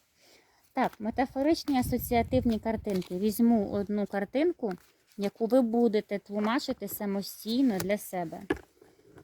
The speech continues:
Я покажу картинку, і ви ось. У кожного свої асоціації будуть, е, через призму вашого світогляду.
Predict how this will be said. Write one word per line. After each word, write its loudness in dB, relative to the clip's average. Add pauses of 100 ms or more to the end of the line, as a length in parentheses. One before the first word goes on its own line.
(300)
Я -4
покажу -6
картинку, -2
і -6
ви 2 (2000)
ось. -4 (3250)
У -6
кожного 2
свої -2
асоціації 0
будуть, -6
е, -6
через -2
призму 4 (440)
вашого -2
світогляду. -2